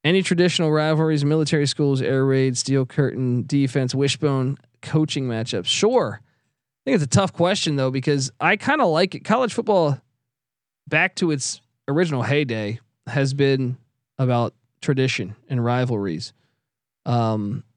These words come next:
a lot of people don't, I think a lot of people forget. They think, "Oh, the N F L is the top dog." Well, it currently is, sure.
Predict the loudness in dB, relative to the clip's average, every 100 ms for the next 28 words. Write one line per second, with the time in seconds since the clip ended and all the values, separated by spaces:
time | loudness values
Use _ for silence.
0 | _ _ _ -2 2 2 2 2 2 2
1 | 0 -2 0 2 4 2 2 -2 -4 0
2 | 0 2 0 0 0 2 2 2 2 0
3 | 0 2 0 2 0 2 2 2 0 0
4 | 0 0 0 0 0 0 0 -6